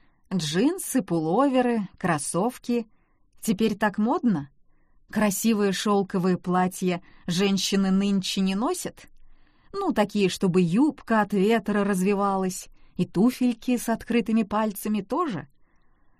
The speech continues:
«Так на улице холодно», поежилась Анна. «Не июнь, а январь прямо». «Да ладно», засмеялся Валерий. «Семнадцать градусов тепла —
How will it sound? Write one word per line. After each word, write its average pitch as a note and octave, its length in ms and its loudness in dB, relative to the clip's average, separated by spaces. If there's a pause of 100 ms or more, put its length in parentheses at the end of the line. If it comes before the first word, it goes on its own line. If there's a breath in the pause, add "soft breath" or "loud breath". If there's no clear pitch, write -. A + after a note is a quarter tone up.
(380)
«Так G3 180 -4
на B3 180 6
улице B3 500 2
холодно», E3 880 -2
поежилась F3 640 0
Анна. D#3 380 -4 (280)
«Не G3 300 4
июнь, A#3 420 2 (160 soft breath)
а G#3 100 0
январь E3 520 -2
прямо». E3+ 460 -2 (680)
«Да A3 240 8
ладно», D#3 540 0
засмеялся E3 680 -2
Валерий. D#3+ 480 -2 (300)
«Семнадцать C4+ 720 4
градусов A#3 580 2
тепла — D#3 560 -2